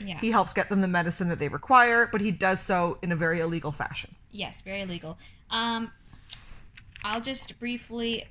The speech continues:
Speaker 1: point out that there's a subplot that goes on through the movie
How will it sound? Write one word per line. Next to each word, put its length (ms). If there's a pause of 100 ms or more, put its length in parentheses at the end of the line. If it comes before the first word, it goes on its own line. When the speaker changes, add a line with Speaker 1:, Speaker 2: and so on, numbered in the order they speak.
(120)
Speaker 1:
point 180
out 140
that 100
there's 160
a 40
subplot 580
that 160
goes 240
on 160
through 120
the 80
movie 600